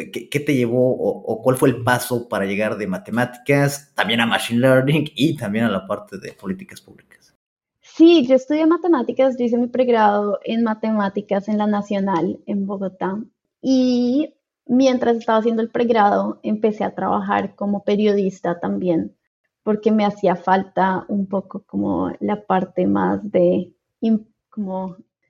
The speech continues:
Speaker 2: conexión e impacto con el mundo real cuando,
Speaker 1: Mm.
Speaker 2: eh,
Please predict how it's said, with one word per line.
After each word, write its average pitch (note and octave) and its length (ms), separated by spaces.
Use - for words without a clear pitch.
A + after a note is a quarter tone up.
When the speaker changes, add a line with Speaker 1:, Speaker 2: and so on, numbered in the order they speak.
Speaker 2:
conexión A#3+ 580
e - 20
impacto A3 400
con A#3+ 140
el A#3 100
mundo G#3 260
real G3+ 460
cuando, G3 640
Speaker 1:
Mm. A2+ 60
Speaker 2:
eh, B2 520